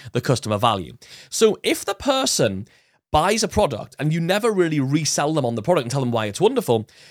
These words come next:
there's a high chance that they're gonna be like, w-, when you show up with a, with the next offer, "Oh, I'll buy something else from that, from you once I've consumed the previous product because I don't know if it's any good yet."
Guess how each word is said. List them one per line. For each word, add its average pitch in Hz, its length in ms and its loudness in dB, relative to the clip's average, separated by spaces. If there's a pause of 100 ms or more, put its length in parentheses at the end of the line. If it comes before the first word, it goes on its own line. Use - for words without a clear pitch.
(140)
there's 202 200 0
a 196 160 -2 (200)
high 277 320 0
chance 180 500 -2
that 143 160 -2
they're 156 140 2
gonna 156 180 -2
be 143 140 -2
like, 120 340 0 (180)
w-, - 140 -6
when 180 100 6
you 208 80 2
show 196 200 2
up 156 100 -4
with 156 80 -2
a, 135 160 -2
with 139 80 -4
the 143 80 0
next 131 240 -2
offer, 220 240 0
"Oh, 165 240 4 (260)
I'll 165 160 0
buy 202 260 -2
something 196 260 -2
else 147 180 -2
from 151 120 -2
that, 131 260 -2
from 139 120 0
you 113 400 4 (480)
once 139 380 0
I've 139 160 2
consumed 131 480 2
the 110 60 -6
previous 107 400 0
product - 420 -8 (100)
because 143 180 -2
I 143 40 2
don't 131 220 4
know 127 60 4
if 123 60 4
it's 120 120 0
any 107 140 0
good 95 220 -4
yet." 64 200 -16